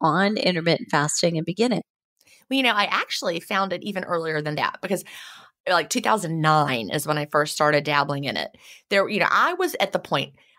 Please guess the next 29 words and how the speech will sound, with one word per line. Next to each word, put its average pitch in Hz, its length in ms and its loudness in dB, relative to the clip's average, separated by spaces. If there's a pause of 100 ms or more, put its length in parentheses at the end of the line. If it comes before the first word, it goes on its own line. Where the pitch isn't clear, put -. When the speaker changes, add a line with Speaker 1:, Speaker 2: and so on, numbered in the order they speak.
(100)
Speaker 2:
I 220 100 2
was 254 120 0
so 220 100 -4
desperate. - 460 -8
I - 600 -20
mean, - 100 -12
I 339 80 4 (120)
have 339 40 -2
a 262 80 -8
P 214 140 -6
H 196 260 -4
D. 156 480 -6
Uh, 151 160 -4
well, 190 100 4
actually, 196 220 -4
it's 156 80 -12
an 156 100 -6
ed 147 160 -4
D. 147 100 -6
I 139 40 -2
don't - 100 -8
know 156 60 -4
why 147 100 0
it's 151 80 -8
a - 60 0
<laughs> - 20 -6
P - 160 -6
H - 160 -2
D. 415 280 0